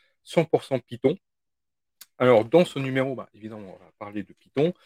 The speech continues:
On va parler un petit peu de l'historique du langage, les points forts du langage, évidemment, euh,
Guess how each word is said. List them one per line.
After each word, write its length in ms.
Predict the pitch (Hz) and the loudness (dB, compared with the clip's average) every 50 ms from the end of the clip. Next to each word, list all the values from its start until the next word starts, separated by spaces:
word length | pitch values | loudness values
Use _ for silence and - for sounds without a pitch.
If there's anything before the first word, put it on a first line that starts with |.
| _ _ _ _ _ | _ _ _ _ _
On 60 | 104 | -2
va 100 | 107 127 | -2 -2
parler 280 | - - 120 117 120 - _ | 0 -2 -4 -4 -4 -4 _
un 100 | 135 135 | -6 -6
petit 180 | - - 139 | -6 -8 -6
peu 160 | - - 147 | 0 0 0
de 120 | 127 113 117 | 2 2 2
l'historique 680 | 117 131 139 - _ - 127 117 131 131 _ _ - - _ _ _ _ _ | 2 0 -4 -6 _ -4 -4 -4 -4 -10 _ _ -20 -20 _ _ _ _ _
du 240 | 120 110 107 110 113 | -20 -14 -4 0 2
langage, 580 | 110 110 113 120 131 139 156 185 190 180 - - _ _ _ _ _ _ _ _ _ _ _ _ _ _ _ _ | 2 2 4 8 8 8 8 6 4 2 -4 -10 _ _ _ _ _ _ _ _ _ _ _ _ _ _ _ _
les 200 | - 123 147 165 | 2 6 6 6
points 280 | 165 - _ 147 147 143 | 6 4 _ -4 -4 -4
forts 460 | - - _ - 147 143 131 120 110 | -4 -8 _ -4 -4 -4 -4 -6 -10
du 120 | 107 107 | -6 -4
langage, 500 | 110 110 104 98 110 139 156 175 156 143 _ _ | -2 -2 -2 -2 -4 -6 -6 -6 -10 -14 _ _
évidemment, 960 | 120 123 120 123 113 113 113 113 117 127 135 147 160 170 180 196 196 175 - - | -8 -8 -8 -6 -2 0 0 2 2 2 2 2 2 2 2 2 0 -2 -2 -2
euh, 560 | 113 113 113 113 113 113 113 113 110 113 110 | -2 0 0 0 0 0 0 -2 -2 -4 -4